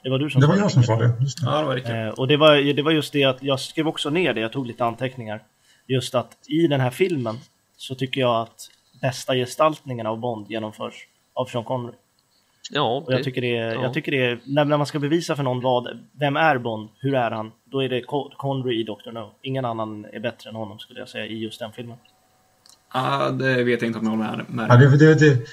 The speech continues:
Speaker 1: Jo.
Speaker 2: det, det kommer vi kanske till, eh, om några avsnitt. För min, för min
Speaker 1: Ja,
Speaker 2: del.
Speaker 1: nej, jag kände att jag var tvungen att
Speaker 2: Ja,
Speaker 1: säga
Speaker 2: ja,
Speaker 1: det i
Speaker 2: men
Speaker 1: Doctor
Speaker 2: tycker
Speaker 1: No, för
Speaker 3: Ja,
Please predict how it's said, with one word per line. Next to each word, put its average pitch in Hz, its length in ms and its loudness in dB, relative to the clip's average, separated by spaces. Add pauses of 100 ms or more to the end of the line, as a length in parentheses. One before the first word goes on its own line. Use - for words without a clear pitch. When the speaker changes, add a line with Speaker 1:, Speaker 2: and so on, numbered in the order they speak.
(100)
Speaker 1:
Jo. 151 280 10
Speaker 2:
det, 151 260 4
det 147 60 8
kommer 147 300 8
vi 120 140 8
kanske 120 240 6
till, 120 140 2
eh, 131 500 2
om 123 140 12
några 123 140 12
avsnitt. 127 540 4 (180)
För 127 60 6
min, 131 240 10
för 139 100 8
min 143 120 12
Speaker 1:
Ja, 156 120 10
Speaker 2:
del. 120 120 10
Speaker 1:
nej, 147 120 6
jag 143 340 4
kände 143 200 2
att 135 100 -4
jag 143 60 2
var 139 80 4
tvungen 147 260 2
att - 60 10
Speaker 2:
Ja, 196 60 10
Speaker 1:
säga 202 120 6
Speaker 2:
ja, 147 60 8
Speaker 1:
det 147 60 10
i - 20 12
Speaker 2:
men 151 60 12
Speaker 1:
Doctor 143 160 4
Speaker 2:
tycker 180 140 -2
Speaker 1:
No, 127 100 -2
för 117 140 -4
Speaker 3:
Ja, 123 60 4